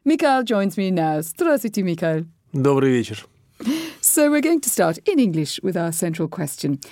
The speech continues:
Speaker 1: Vladimir Putin has been the rising force of twenty-first century politics in Russia, has a finger in, in many pies in global politics. But what does he actually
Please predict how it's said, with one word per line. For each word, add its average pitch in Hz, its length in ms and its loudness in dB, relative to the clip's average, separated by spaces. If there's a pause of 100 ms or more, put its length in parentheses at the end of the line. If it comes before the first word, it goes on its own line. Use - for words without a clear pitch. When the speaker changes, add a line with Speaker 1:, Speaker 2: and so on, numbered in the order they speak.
(220)
Speaker 1:
Vladimir 277 400 4
Putin 208 360 -2
has 175 180 -2
been 170 220 0
the 175 100 -2
rising 175 520 0
force 165 400 -6
of - 160 -6
twenty-first 151 540 -6
century 147 560 -2
politics - 580 -4
in 151 160 -2
Russia, 135 480 -6 (440)
has 180 340 0
a 190 60 0
finger 185 360 -2
in, 156 120 0
in 170 180 -2
many 190 180 0
pies 170 300 -2
in 170 120 -2
global 165 440 -2
politics. - 800 -4 (480)
But 277 160 0 (140)
what 247 320 -4 (180)
does 208 220 -2
he 208 300 -2
actually 180 480 -8